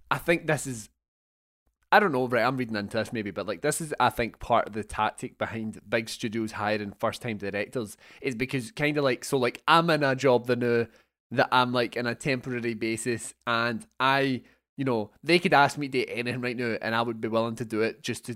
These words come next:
be able to stay on or keep my job or whatever, right? And, and, and if you apply that to, say, somebody that's like, "This guy's maybe made a few short, short films," you know, you're making some stuff and you're like, "Oh, he's a wee short film director. Do you want to direct Mortal Kombat, the next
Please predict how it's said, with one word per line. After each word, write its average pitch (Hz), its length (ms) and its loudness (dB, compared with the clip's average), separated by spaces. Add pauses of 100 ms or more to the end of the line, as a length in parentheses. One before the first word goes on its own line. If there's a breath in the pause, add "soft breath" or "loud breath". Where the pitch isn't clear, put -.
(100)
be 117 160 2
able 117 160 -4
to - 120 -16
stay 120 220 0
on 110 240 0
or 107 80 -2
keep - 220 -8
my 107 80 -4
job 101 260 0
or 120 60 -2
whatever, 104 360 0
right? 107 280 -2 (480 loud breath)
And, 127 260 0
and, 139 180 2
and 131 220 2
if 131 200 -2
you 147 100 4
apply 147 320 4
that 160 180 4
to, 131 80 -10
say, 139 160 2
somebody 123 300 -2
that's 107 160 -6
like, 117 160 0
"This 220 140 2
guy's 131 300 4
maybe 135 200 0
made 131 160 0
a - 20 0
few 131 180 -6
short, 143 360 0
short 160 220 2
films," 139 260 -2
you 143 40 -8
know, 143 60 -2
you're 135 140 0
making 147 280 -6
some 131 160 -16
stuff - 220 -4
and 170 80 -8
you're 165 80 -2
like, 170 180 -6
"Oh, 220 160 2
he's 202 140 0
a 202 60 0
wee 214 240 -4 (240 loud breath)
short 208 280 2
film 214 180 0
director. 202 420 0 (300 soft breath)
Do 147 100 0
you - 20 2
want 180 160 8 (100)
to 131 60 -6
direct 156 400 8
Mortal 156 260 2
Kombat, 185 580 4 (120)
the 135 80 -2
next 156 280 -2